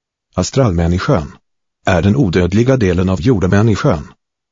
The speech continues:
sedan hon avlagt sin förgängliga fysiska klädnad. Så är också astralvärldens djur ingenting annat än den oförgängliga delen av jordens djur.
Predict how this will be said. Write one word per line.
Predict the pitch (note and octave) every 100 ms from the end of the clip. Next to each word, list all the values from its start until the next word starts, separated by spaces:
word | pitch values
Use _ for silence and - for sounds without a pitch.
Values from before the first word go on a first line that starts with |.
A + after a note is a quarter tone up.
| -
sedan | - C3+ C#3+
hon | C3+ D3+
avlagt | D#3 D#3 F2+ B2 C#3
sin | - G#2+
förgängliga | - A#2+ F2 D#2 D2+ F#2
fysiska | - F#2+ - - D#3
klädnad. | - B2+ G2+ G#2+ F2 - _ _ _ _ -
Så | - F2
är | A2 F#2
också | F2+ D#2+ -
astralvärldens | G2 - C3+ C#3+ F2+ E2+ E2 F2 A2
djur | C#3+ D3
ingenting | C#3+ D3 C#3+ G#2 A2+
annat | F2+ D#2+
än | C3 D#2
den | F#2
oförgängliga | G2 D#3 F#2 F#2+ E2 D2+ D#2 E2+
delen | F#2 F2 G#2+
av | A2+
jordens | E2 C#2+ D#2 F2
djur. | C3 C#3 D#2 -